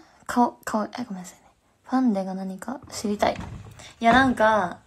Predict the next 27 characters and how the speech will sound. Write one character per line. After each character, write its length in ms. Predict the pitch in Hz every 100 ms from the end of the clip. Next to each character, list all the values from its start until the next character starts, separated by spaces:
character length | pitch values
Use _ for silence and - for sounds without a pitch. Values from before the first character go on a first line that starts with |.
| _
そ 160 | - 202
う、 100 | -
今 120 | - 453
日 60 |
ち 80 | 254
ょ 40 |
っ 60 | -
と 80 | -
違 260 | 247 311
く 40 | -
て、 320 | - 185 175
い 100 | 277
つ 140 | 262 466
も 120 | 262
こ 120 | 220
れ 100 | 190
っ 40 |
ち 180 | 185 -
ゃ 60 | -
ん。 40 |
ク 220 | - -
リ 120 | 240 240
ア 80 | 240
ラ 140 | 247
ス 100 | 247
ト 120 | 185
の 400 | 175 185 190 180